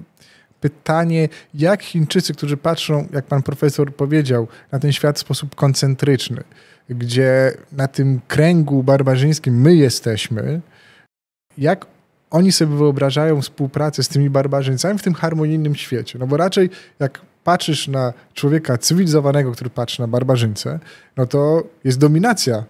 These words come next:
za-, wrócę jednak do tego słowa, nad tym barbarzyńcą. Kulturowa, ty możesz mu rozkazywać, m, ty możesz nim kierować.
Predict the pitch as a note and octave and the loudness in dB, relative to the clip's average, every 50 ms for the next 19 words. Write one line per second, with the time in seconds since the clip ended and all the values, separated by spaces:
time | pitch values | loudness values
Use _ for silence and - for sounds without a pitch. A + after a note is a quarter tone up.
0 | _ _ - - - - C#3 C#3 A#2+ C3+ F3+ F3+ F3 D#3 D3 C#3+ C3 B2+ B2+ A#2+ | _ _ -10 -10 -10 -10 -8 0 2 4 4 6 6 6 4 4 2 0 0 0
1 | C3+ C3 C3 - - B2+ B2 A#2+ A#2 B2+ A#2+ - - C#3 C3+ C3 B2+ B2+ C3 B2 | 0 0 0 0 0 0 -2 -2 -2 -2 -2 0 0 2 2 2 2 2 0 0
2 | A2+ B2 A2+ G#2 - - A#2+ A#2 A2 - _ _ - - A3 E3+ - D3 C3+ C3 | 0 0 -2 -4 -6 -8 -10 -10 -12 -14 _ _ -4 -2 -2 0 2 4 4 4
3 | C#3 C3+ C3 C3 B2+ A#2+ - - - _ _ _ _ _ - E3+ D#3+ D3+ C#3+ - | 4 2 0 0 -2 -4 -6 -12 -20 _ _ _ _ _ -2 -2 0 0 0 0
4 | - C3 B2+ B2+ B2 - - A#2 G#2 A2+ C3+ C#3 C3 C3+ B2+ B2+ A#2+ - - - | 0 2 2 2 0 0 -2 -2 0 2 0 0 0 0 -2 -2 -4 -6 -10 -20
5 | - _ _ _ - C3+ B2 B2 B2 B2+ B2+ - C#3+ C#3 C#3+ C#3+ C#3 - D3+ C#3+ | -20 _ _ _ -14 -10 -8 -8 -8 -8 -6 -2 0 2 2 2 2 2 2 2
6 | - - E3 F3 G3+ D#3+ A#2 A2+ G#2+ G#2+ - - | 2 2 2 2 2 2 0 -2 -4 -8 -10 -16